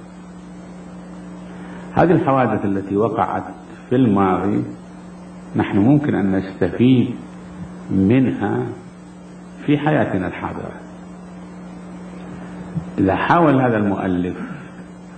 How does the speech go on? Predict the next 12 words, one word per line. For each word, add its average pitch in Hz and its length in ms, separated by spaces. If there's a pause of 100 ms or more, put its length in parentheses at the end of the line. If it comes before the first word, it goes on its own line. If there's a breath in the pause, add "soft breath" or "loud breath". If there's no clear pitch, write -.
(140)
أن 98 180
يذكر 123 420
الحادثة 95 760 (920 loud breath)
وبتعبير 123 1160 (300)
يوحي 110 760 (160)
بالاستفادة 92 920 (760)
من 101 200
هذه 127 260
الحادثة، 110 600 (420)
يكون - 220
أدخل 123 360
عنصر 117 440